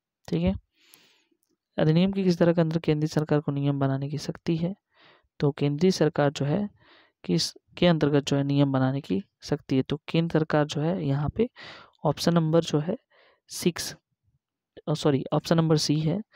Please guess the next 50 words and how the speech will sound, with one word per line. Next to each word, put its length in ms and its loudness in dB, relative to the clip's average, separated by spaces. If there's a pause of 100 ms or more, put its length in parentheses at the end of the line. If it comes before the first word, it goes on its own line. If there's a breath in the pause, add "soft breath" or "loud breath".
(380 loud breath)
यानी 140 2
कि 100 0
धारा 420 2
छः 340 2
के 120 -2
अंतर्गत 440 0
जो 120 -2 (100)
है, 140 -4 (520 soft breath)
ठीक 200 -2
है, 140 0 (1160)
वो 360 0 (240)
केंद्र 240 0
सरकार 260 2
जो 120 0
है 60 2
नियम 240 0
बना 160 2
सकती 380 -4
है, 140 -2 (640 soft breath)
धारा 180 2
सात 280 0
के 120 -4
अंतर्गत 400 -4
राज्य 220 2
सरकार 320 0
भी 140 2
नियम 260 0
बना 200 0
सकती 360 -12
है। 160 -12 (520)
ठीक 180 -6
है, 100 0 (720 loud breath)
अधिनियम 240 6
की 140 -10
किस 140 4
धारा 140 6
के 200 2
अंतर्गत 280 0
राज्य 200 2
सरकार 340 2
भी 120 2
नियम, 160 -4
तो 120 -8
देखिए 240 0
यहाँ 100 4
पे 100 -8
पूछ 220 2
भी 180 2
दिया 160 2
है, 80 -6